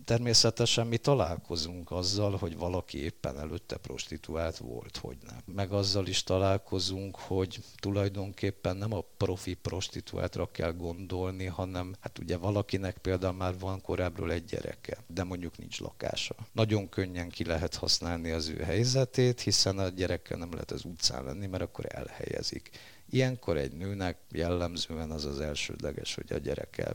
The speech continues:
vele maradjon, és azért nagyjából bármire hajlandó. Sokszor van az, hogy szívességi lakáshasználat, az azt jelenti, hogy ott egyébként az állásadó összes szexuális igényét ki kell elégíteni,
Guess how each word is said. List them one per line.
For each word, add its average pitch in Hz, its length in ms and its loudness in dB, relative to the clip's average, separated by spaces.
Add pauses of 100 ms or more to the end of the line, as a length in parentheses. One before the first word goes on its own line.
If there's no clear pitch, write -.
vele 85 240 2
maradjon, 135 720 2 (440)
és - 140 -4
azért 123 220 0
nagyjából 107 460 0
bármire - 580 -4
hajlandó. 131 800 2
Sokszor 87 560 0
van - 120 -6
az, - 180 0
hogy - 120 -4
szívességi - 680 -2
lakáshasználat, - 960 -2
az 78 120 -6
azt - 240 -2
jelenti, 90 500 0
hogy 82 240 -4
ott 76 200 -6
egyébként - 640 -6
az 120 220 0
állásadó 64 640 -4
összes - 280 0
szexuális - 640 -4
igényét 69 420 -8
ki - 120 -8
kell - 240 -10
elégíteni, 113 960 2